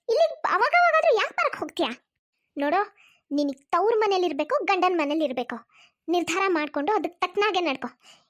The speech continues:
ಇಲ್ಲಾಂದ್ರೆ ಪರ್ಮನೆಂಟ್ ಆಗಿ ನಿನ್ನ ನಿನ್ ತವ್ರ ಮನೆಗ್ ಪಾರ್ಸಲ್ ಮಾಡ್ಬಿಡ್ತೀನಿ. ಅನುಷಾ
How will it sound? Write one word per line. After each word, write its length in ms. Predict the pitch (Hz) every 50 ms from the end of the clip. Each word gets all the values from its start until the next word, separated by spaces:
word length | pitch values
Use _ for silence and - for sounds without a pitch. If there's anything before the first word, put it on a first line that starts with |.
| -
ಇಲ್ಲಾಂದ್ರೆ 520 | 294 277 277 320 370 403 415 403 311 262 285
ಪರ್ಮನೆಂಟ್ 800 | - _ _ _ _ - 392 415 453 508 523 523 508 466 480
ಆಗಿ 160 | 480 415 440 427
ನಿನ್ನ 260 | 415 403 403 403 453 539 466
ನಿನ್ 220 | 392 359 349 349
ತವ್ರ 180 | 359 392 427 440 466
ಮನೆಗ್ 260 | 440 440 - - -
ಪಾರ್ಸಲ್ 340 | 403 392 403 - 427 381 359
ಮಾಡ್ಬಿಡ್ತೀನಿ. 440 | 339 285 294 349 - 285 269 - - - _ _ _ _ _ _ _ _ _ _ _ _ -
ಅನುಷಾ 520 | 320 370 427 587 640 - 587 539 494 494